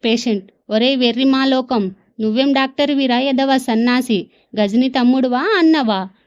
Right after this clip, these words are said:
డాక్టర్, "ఏదో చిన్న పొరపాటు చేసేశానండి, క్షమించండి." పేషెంట్, "చిన్న తప్ప, అది చిన్న తప్ప,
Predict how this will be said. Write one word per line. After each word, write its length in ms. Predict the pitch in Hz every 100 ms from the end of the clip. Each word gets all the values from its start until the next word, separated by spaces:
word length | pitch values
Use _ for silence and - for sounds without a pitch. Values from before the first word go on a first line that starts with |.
| -
డాక్టర్, 420 | 202 202 - 196 220 _ -
"ఏదో 280 | 202 214 254 - _ -
చిన్న 220 | 233 240
పొరపాటు 580 | 247 262 262 269 269 302 269
చేసేశానండి, 800 | 240 247 277 277 277 262 254 240
క్షమించండి." 880 | 240 - 240 240 277 302 285 262 240 269 - _ -
పేషెంట్, 420 | 226 233 226 196 - _
"చిన్న 240 | - 349 370
తప్ప, 300 | 381 - 240 196 190 _ -
అది 180 | 214 294
చిన్న 320 | - 311 302
తప్ప, 320 | 320 302 247